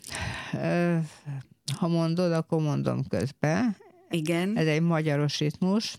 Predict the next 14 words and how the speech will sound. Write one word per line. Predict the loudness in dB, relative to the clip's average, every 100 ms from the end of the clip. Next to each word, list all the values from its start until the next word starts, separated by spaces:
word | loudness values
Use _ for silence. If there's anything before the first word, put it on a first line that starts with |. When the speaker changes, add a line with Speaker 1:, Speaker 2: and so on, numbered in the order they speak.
| -6
Speaker 2:
Üres | -2 0 0 -2
parton | -6 -4 -2 -2
üres | 0 0 -2
csónak. | -2 -2 0 -2 0
Speaker 1:
Üres | 2 2 2 0
parton, | -2 0 0 2
üre-, | 2 2 2
egy | 2 2
felező | 2 2 2 2
nyolcasba | 2 2 0 0 -2 -2 -2
van | 0 0
írva. | 0 0 -2 -2 -4 -6 _
Speaker 2:
Aha. | -4 -2 -4 -4
Speaker 1:
Ez | -2